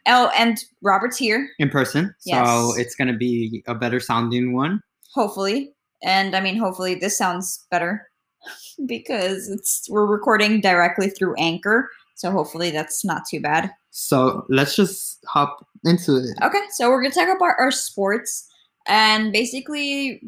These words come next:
Speaker 1: Robert and I, we're very competitive, we're very athletic too. We played from, I did ballet and then jumped into, like,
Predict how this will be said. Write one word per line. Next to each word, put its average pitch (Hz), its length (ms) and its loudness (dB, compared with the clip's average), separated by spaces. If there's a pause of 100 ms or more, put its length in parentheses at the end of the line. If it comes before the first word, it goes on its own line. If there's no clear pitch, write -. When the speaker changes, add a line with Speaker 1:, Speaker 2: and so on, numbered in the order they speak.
(160)
Speaker 1:
Robert 202 380 2
and 233 140 0
I, 226 340 -2
we're 220 200 2
very 269 320 2
competitive, 208 540 0
we're 190 120 -2
very 180 260 -2
athletic 175 540 -4
too. 180 420 -4 (300)
We 202 200 0
played 202 680 4 (400)
from, 190 440 4
I 208 200 4
did 240 160 0
ballet 190 600 2
and 180 160 -6
then 175 200 -6
jumped 180 360 -6
into, 180 340 -8
like, 151 300 -4